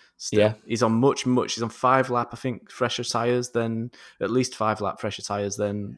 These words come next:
Speaker 1: Leclerc. So as far as Lewis is aware, he, if he gets into a too big a fight with Leclerc and ends up not finishing the race,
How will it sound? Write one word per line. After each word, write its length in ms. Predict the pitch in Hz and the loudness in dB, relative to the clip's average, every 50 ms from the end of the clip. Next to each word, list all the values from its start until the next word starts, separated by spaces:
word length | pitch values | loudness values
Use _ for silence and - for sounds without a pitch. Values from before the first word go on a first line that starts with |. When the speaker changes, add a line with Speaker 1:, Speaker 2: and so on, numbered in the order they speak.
| _ _ | _ _
Speaker 1:
Leclerc. 500 | 107 107 101 - 120 117 92 90 98 117 | -6 -6 -4 0 0 0 0 0 -4 -6
So 120 | - - 107 | -4 -4 -2
as 120 | 104 - - | -2 -4 -2
far 280 | - 120 127 135 127 | -2 0 2 4 2
as 120 | 117 107 113 | 2 0 0
Lewis 260 | 117 120 123 117 - | 0 0 0 0 -2
is 100 | 107 95 | -4 -4
aware, 340 | 92 80 73 71 82 95 - - - - - - - - - _ | -4 -4 -4 -4 -4 -6 -8 -10 -18 -20 -20 -20 -20 -20 -20 _
he, 340 | _ - 123 120 107 107 - | _ -2 0 0 0 -4 -4
if 160 | - 127 120 - | -6 -6 -4 0
he 180 | 139 143 143 | 0 0 2
gets 260 | 131 135 123 - - | 2 2 0 2 0
into 280 | 131 120 113 - 113 113 | -2 -4 -2 -2 0 0
a 260 | 107 104 104 90 65 - _ _ _ _ _ _ _ _ _ _ _ _ | 2 2 0 -2 -4 -8 _ _ _ _ _ _ _ _ _ _ _ _
too 420 | - - 139 127 120 117 113 110 - _ _ _ _ | -2 0 2 2 2 2 0 -4 -8 _ _ _ _
big 180 | - 117 107 110 | 0 0 2 2
a 60 | 101 | -2
fight 400 | - - 104 107 107 107 - - - - | -2 -2 -4 -2 -2 -2 -2 -6 -10 -8
with 320 | 104 101 98 98 95 98 - - - - | -6 -6 -6 -6 -8 -10 -16 -20 -14 -8
Leclerc 520 | 107 101 98 - - 90 92 98 98 - | -8 -8 -8 -6 -6 -6 -4 -4 -6 -6
and 400 | - 101 101 101 101 98 98 104 - _ | -8 -8 -8 -6 -6 -8 -10 -12 -12 _
ends 220 | - 110 107 104 107 | -6 -4 -4 -4 -4
up 100 | - 107 | -4 -4
not 180 | 107 107 - | -4 -4 -4
finishing 340 | - - 110 101 - - 104 | -4 -8 -6 -6 -4 -4 -4
the 100 | 95 95 | -6 -4
race, 480 | 98 110 98 76 87 98 - - - | -2 -2 -2 -2 -4 -8 -8 -10 -10